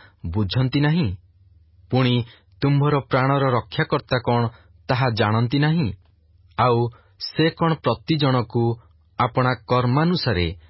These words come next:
ପ୍ରତିଫଳ ଦେବେ ନାହିଁ? ହେ ମୋହର ପୁତ୍ର, ତୁମ୍ଭେ ମଧୁ ଖାଅ, ଯେହେତୁ ତାହା ଭଲ, ପୁଣି ମଧୁଚାକ ଖାଅ, ଯେହେତୁ ତାହା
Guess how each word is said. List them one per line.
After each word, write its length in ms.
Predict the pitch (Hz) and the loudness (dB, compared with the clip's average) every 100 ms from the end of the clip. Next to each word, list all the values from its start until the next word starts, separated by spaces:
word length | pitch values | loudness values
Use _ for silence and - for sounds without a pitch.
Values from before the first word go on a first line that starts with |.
| _ _ - | _ _ -2
ପ୍ରତିଫଳ 520 | 117 - 143 - 147 139 | -2 -2 -4 -2 -2 0
ଦେବେ 260 | 110 101 127 | 0 0 0
ନାହିଁ? 300 | 156 165 90 - _ _ _ _ _ _ _ _ - | 2 0 -2 -8 _ _ _ _ _ _ _ _ -2
ହେ 100 | 135 | 0
ମୋହର 280 | 156 113 110 107 | 2 2 0 0
ପୁତ୍ର, 360 | 107 - 110 110 135 - _ _ _ _ _ _ - | -4 -4 -2 -2 -2 -10 _ _ _ _ _ _ -2
ତୁମ୍ଭେ 260 | 147 156 | 2 2
ମଧୁ 380 | 143 117 101 151 | 2 0 0 -4
ଖାଅ, 300 | 143 113 90 76 - - _ _ _ _ _ - | -2 -2 -2 -4 -10 -20 _ _ _ _ _ -8
ଯେହେତୁ 400 | 95 135 147 - | -2 0 0 -2
ତାହା 300 | 143 127 117 | -4 -2 -2
ଭଲ, 320 | 98 90 95 98 76 - - _ _ _ _ _ - | -2 -2 -2 -2 -4 -10 -20 _ _ _ _ _ -4
ପୁଣି 200 | 135 139 127 - _ _ - | 0 0 -2 -8 _ _ -2
ମଧୁଚାକ 580 | 120 127 170 - 165 - | 0 0 -2 0 -2 -2
ଖାଅ, 340 | 160 - 101 82 76 - - _ _ _ _ _ | -6 -4 -2 -2 -6 -16 -20 _ _ _ _ _
ଯେହେତୁ 420 | 95 117 143 143 139 | -4 0 0 0 -2
ତାହା 320 | 123 107 | 0 0